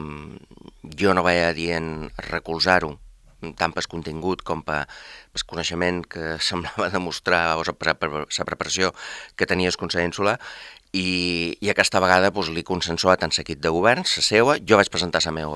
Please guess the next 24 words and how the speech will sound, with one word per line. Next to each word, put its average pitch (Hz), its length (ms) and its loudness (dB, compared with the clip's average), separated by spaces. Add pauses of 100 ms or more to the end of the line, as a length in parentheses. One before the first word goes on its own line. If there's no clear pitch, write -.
per - 80 -4
si - 160 -2
a - 0 -
cas, 120 300 4 (680)
i, 87 960 0
i 92 80 -4
al 85 80 0
final 87 320 4
s'ha 104 140 4
aprovat 85 500 0
sa, 67 640 -2
sa 78 160 0
seua 120 320 4
amb 92 140 -4
una 80 100 -2
sèrie 80 240 0
de 80 140 0
limitacions. 98 580 0
Jo 95 80 2
el 69 140 -4
que 76 80 -8
he - 80 -14
fet - 160 -10
és, 71 100 -8